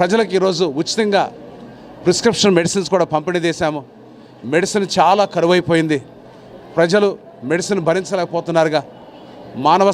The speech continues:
సేవే మాధవ సేవ అనే ఉద్దేశంతో ఈరోజు అనేక మందికి ఉచితంగా మెడిసిన్లు పంపిణీ చేశాము. అనేక మంది ప్రజలు ఈ ఉచిత మెడి-, వైద్య శిబిరం ద్వారా ఎన్నో ప్రయోజనాలు పొందుకున్నారు.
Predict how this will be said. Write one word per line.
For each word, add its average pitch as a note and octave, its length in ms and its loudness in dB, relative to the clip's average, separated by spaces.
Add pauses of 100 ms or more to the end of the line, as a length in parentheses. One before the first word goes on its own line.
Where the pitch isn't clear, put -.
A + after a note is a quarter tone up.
సేవే G3 220 4 (180)
మాధవ F3+ 220 -2 (120)
సేవ E3+ 200 4
అనే D#3+ 140 0
ఉద్దేశంతో F3+ 480 -2 (640)
ఈరోజు E3 260 2
అనేక G3 320 2
మందికి E3+ 440 -2 (680)
ఉచితంగా G3 460 2
మెడిసిన్లు E3 420 -2
పంపిణీ E3+ 320 -2
చేశాము. E3 480 0 (680)
అనేక F#3+ 320 0
మంది F#3 220 0
ప్రజలు F3+ 480 2 (240)
ఈ D#3+ 120 0
ఉచిత D#3+ 280 -2
మెడి-, E3+ 320 2
వైద్య E3 340 0
శిబిరం F3+ 360 0
ద్వారా E3+ 300 2 (680)
ఎన్నో E3+ 380 0 (100)
ప్రయోజనాలు F3+ 400 0
పొందుకున్నారు. F3 600 -4